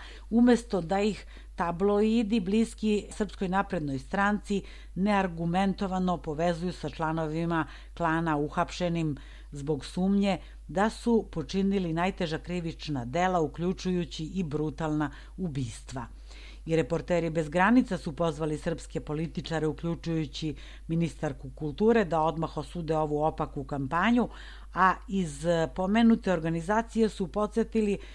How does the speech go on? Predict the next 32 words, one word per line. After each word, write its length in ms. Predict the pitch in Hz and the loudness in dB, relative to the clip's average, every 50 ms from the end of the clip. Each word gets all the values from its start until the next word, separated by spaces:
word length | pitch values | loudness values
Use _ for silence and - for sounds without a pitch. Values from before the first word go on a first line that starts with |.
| - - - - | -16 -16 -16 -10
da 160 | - 147 175 | -2 2 2
je 260 | 175 180 180 175 170 - | 2 4 4 2 2 2
i 100 | 135 143 | 0 -6
Slavko 440 | - - 185 196 214 208 - 196 | -2 2 4 4 4 4 2 -2
Ćuruvija 540 | - - 175 170 175 202 226 202 220 202 180 | -2 -2 -4 0 2 2 4 4 4 4 4
bio 300 | 156 156 196 202 185 175 | 2 0 0 2 2 2
optuživan 640 | 160 - - - 196 196 190 190 202 180 170 156 147 | 0 -2 -4 -2 -2 0 0 0 -2 0 0 -2 0
za 120 | 143 156 | -2 -2
veze 320 | 147 170 180 175 165 170 151 | 0 0 0 0 0 -4 -8
sa 280 | - - 143 131 139 139 147 | -6 -4 -4 -4 -6 -6 -8
mafijom 680 | 156 165 180 185 202 202 - - 214 196 185 175 151 135 - - - - - - - | -4 0 2 2 2 0 0 0 2 2 2 2 0 -4 -8 -14 -16 -16 -16 -10 -2
pre 200 | - 233 247 233 | 2 4 4 6
nego 320 | 202 185 175 156 170 175 | 6 4 2 2 0 -4
što 200 | 160 - - 185 | -4 -4 -4 -2
je 60 | 180 | 0
ubijen. 600 | 175 165 139 131 135 120 113 117 120 120 117 113 113 - - - - - - - - - | 0 0 -2 -2 -2 -2 -2 -4 -2 -2 -2 -2 -4 -6 -12 -16 -16 -16 -16 -16 -12 -6
Navodi 420 | 147 147 147 143 151 147 139 147 | -2 0 2 2 2 0 0 -4
se 160 | 135 - 165 143 | -4 -4 -4 -2
da 120 | 147 151 | 0 2
je 160 | 151 151 151 | 2 4 2
u 80 | 147 135 | 2 0
Srbiji 440 | - - 202 214 196 185 190 175 151 | -2 0 0 0 2 2 0 0 -2
sve 240 | - - 202 208 | -2 0 2 4
veći 360 | 190 196 208 226 226 - 196 165 | 4 6 4 4 2 0 -2 0
broj 240 | 175 185 202 202 | 0 0 0 0
sličnih 480 | - - 190 202 202 - 180 185 170 - | 0 0 -2 -2 -2 0 -2 -4 -4 -2
slučajeva 480 | - 196 196 190 - 202 190 175 175 160 | -2 -2 -2 0 0 0 2 2 0 -2
koji 240 | - - 180 175 | -2 -2 0 0
ohrabruju 640 | 175 165 - - - 170 185 190 180 202 208 196 175 | 0 0 0 -2 0 2 2 2 4 2 2 2 2
počinioce 920 | - - 160 - - 196 196 196 196 196 190 180 165 160 - - 175 147 - - - - - - - - | 0 -4 -6 -6 -4 -4 -2 0 2 2 2 2 0 0 0 -2 -2 -2 -2 -8 -16 -16 -16 -16 -12 -4
da 140 | - 160 156 | -4 -4 -2
fizički 720 | - 196 196 180 180 202 - - - - 180 185 175 | 0 0 0 2 0 -2 -2 -2 -8 -4 -4 -4 -4